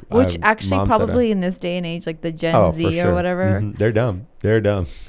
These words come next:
Speaker 1: It's not, yeah.
Speaker 2: Yeah, they're real, real dumb. They're not thinkers.
Speaker 1: Not thinkers. Our kids will be, though.
Speaker 2: Though, yeah.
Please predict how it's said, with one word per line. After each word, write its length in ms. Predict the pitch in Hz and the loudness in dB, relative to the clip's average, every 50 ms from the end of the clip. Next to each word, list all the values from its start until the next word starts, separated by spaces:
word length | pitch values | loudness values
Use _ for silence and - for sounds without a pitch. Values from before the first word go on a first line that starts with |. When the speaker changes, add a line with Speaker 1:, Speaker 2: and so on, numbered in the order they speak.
| - - 226 233 214 - - - - - - - - | -16 -14 -14 -14 -14 -16 -18 -20 -20 -20 -20 -20 -20
Speaker 1:
It's 140 | - - - | -18 -14 -10
not, 380 | 185 180 180 180 175 - - | -8 -6 -6 -6 -8 -10 -12
yeah. 360 | - - 92 - - - - 185 - - | -16 -18 -18 -18 -18 -16 -16 -18 -12 -8
Speaker 2:
Yeah, 260 | - 82 82 80 80 80 | -4 -4 -2 -2 -4 -2
they're 220 | 80 90 95 95 | 0 0 0 0
real, 340 | 90 87 95 101 101 98 90 | 0 0 0 0 0 0 0
real 200 | 87 92 92 92 | 0 -2 -2 -2
dumb. 160 | 85 87 87 | -2 -4 -4
They're 120 | 85 87 | -2 -2
not 300 | 92 101 110 117 - - - | 0 0 0 -2 -4 -4 -2
thinkers. 460 | 110 113 107 87 82 82 80 - - _ _ - - - _ _ _ _ _ _ | -2 -2 -2 -2 -4 -6 -8 -10 -16 _ _ -20 -20 -20 _ _ _ _ _ _
Speaker 1:
Not 300 | - 175 170 165 - - - | -10 -8 -8 -8 -10 -12 -14
thinkers. 520 | - - - - - - - 175 - - - - - _ _ - | -12 -12 -10 -12 -12 -12 -14 -16 -18 -20 -20 -20 -20 _ _ -6
Our 120 | 156 165 | -6 -6
kids 240 | 165 - 160 156 151 | -4 -6 -8 -6 -4
will 100 | 156 151 | -6 -6
be, 220 | 151 147 156 165 - _ - | -4 -6 -10 -10 -12 _ -12
though. 280 | - 160 147 143 156 160 - _ _ _ - - | -8 -6 -4 -4 -6 -8 -10 _ _ _ -12 -8
Speaker 2:
Though, 260 | 80 73 69 73 73 - - | -6 -6 -4 -6 -6 -8 -10
yeah. 120 | 87 87 | -10 -10